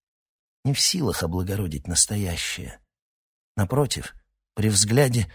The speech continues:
сквозь мутные очки настоящего прекрасное прошлое начинает выглядеть загаженным, постыдным — вызывая в человеке угнетение и тоску.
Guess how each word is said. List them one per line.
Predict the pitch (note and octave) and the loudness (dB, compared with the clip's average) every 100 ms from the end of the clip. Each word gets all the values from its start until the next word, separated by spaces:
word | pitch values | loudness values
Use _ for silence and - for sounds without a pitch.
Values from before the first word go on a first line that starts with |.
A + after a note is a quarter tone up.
| _ | _
сквозь | - - A2+ - | -6 0 4 4
мутные | - C3+ - A#2 A#2 | 6 4 4 4 6
очки | A2+ - - B2+ | 4 0 0 2
настоящего | B2 - A2 G#2 C#3 C#3+ - - D#2 C#2+ - _ _ _ _ _ _ - | 4 4 4 4 4 4 0 -4 -4 -6 -8 _ _ _ _ _ _ -4
прекрасное | G#2+ - B2 C3 A#2+ A2+ | -4 2 2 4 4 2
прошлое | G2 C3+ D3+ - C3+ B2+ | 2 2 2 2 2 4
начинает | A2+ - A#2+ C3+ A2+ | 2 2 2 2 0
выглядеть | A#2 C3 B2+ A2+ A2 - - _ _ _ _ _ _ | -2 -2 -2 -2 -2 -4 -8 _ _ _ _ _ _
загаженным, | G2 G2+ F2+ B2 C#3+ F#2+ E2+ D2+ B1 - _ _ _ _ _ | -2 -2 4 4 4 2 0 -2 -4 -10 _ _ _ _ _
постыдным — | F#2 - - G2+ B2+ G2 D#2+ C2+ _ _ _ _ _ _ _ | 0 2 2 -2 -2 -2 -2 -4 _ _ _ _ _ _ _
вызывая | F#2+ D#2+ F2+ A2+ G2 | -2 0 2 2 0
в | |
человеке | - F#2 E2+ E2 F#2 - D#2+ - _ _ _ | 0 -2 -2 -2 -6 -8 -10 -14 _ _ _
угнетение | D#2+ E2+ E2 - A#2 A2 G2+ F#2 - - _ _ _ | -6 -2 -2 -2 0 2 2 2 -2 -14 _ _ _
и | F#2+ | -8
тоску. | - D2+ - - - | -2 0 0 -2 -14